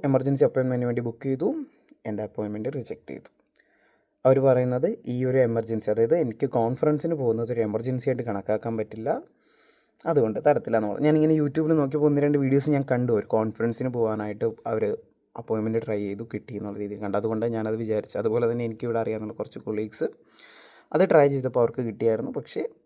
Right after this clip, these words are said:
എനിക്ക് കിട്ടിയില്ല. അതിനുശേഷം ഞാൻ പെർത്തിൽ, maybe പെർത്തിലായിരിക്കുമല്ലോ കിട്ടില്ല എന്ന് വിചാരിച്ചിട്ട് ഞാൻ പെർത്തിൽ നിന്ന് മെൽബണിലോട്ട് കൊടുത്തു. അപ്പോൾ ഇത്രയും ഓ-,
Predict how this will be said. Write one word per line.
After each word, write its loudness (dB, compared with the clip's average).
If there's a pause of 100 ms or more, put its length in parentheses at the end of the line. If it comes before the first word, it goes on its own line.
(160)
എനിക്ക് 0 (100)
കിട്ടിയില്ല. -6 (1040)
അതിനുശേഷം 4
ഞാൻ 4
പെർത്തിൽ, 2
maybe 2
പെർത്തിലായിരിക്കുമല്ലോ 6
കിട്ടില്ല 0
എന്ന് 2
വിചാരിച്ചിട്ട് 2
ഞാൻ -2
പെർത്തിൽ 0
നിന്ന് 0
മെൽബണിലോട്ട് 2
കൊടുത്തു. 0
അപ്പോൾ 0
ഇത്രയും 2
ഓ-, 2